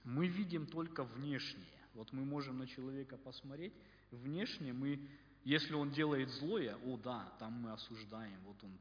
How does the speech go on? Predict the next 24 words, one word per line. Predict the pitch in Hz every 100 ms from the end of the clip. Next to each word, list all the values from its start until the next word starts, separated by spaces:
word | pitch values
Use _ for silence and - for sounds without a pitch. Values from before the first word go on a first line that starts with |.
| -
то, | 127 123
то | 120 113
сделал, | 107 110 107 98 98
внешние | 107 110 107 110 101
дела. | 101 104 90 101
А | 104
бывает, | 110 117 165 202
что | - - 175
нет, | 202 104 - -
снаружи | - 127 131 160 170 143
он | 139 135
такой | 139 147 151 151 - - -
порядочный, | 117 123 139 127 - 117 117 113
такой | - - 127 117 107 - - - - -
вс-, | - 117
весь | 117 123
правильный, | - 113 120 117 113 110 107 -
все | - 117
как | 123 -
надо | 123 120 113
делает, | 110 117 113 107 - - -
опрятненький, | 113 - 123 131 127 117 113 110
воспитанный. | 110 127 - 135 131 110 101 98 - - - - -
Но | 123 139 175 139 95 - -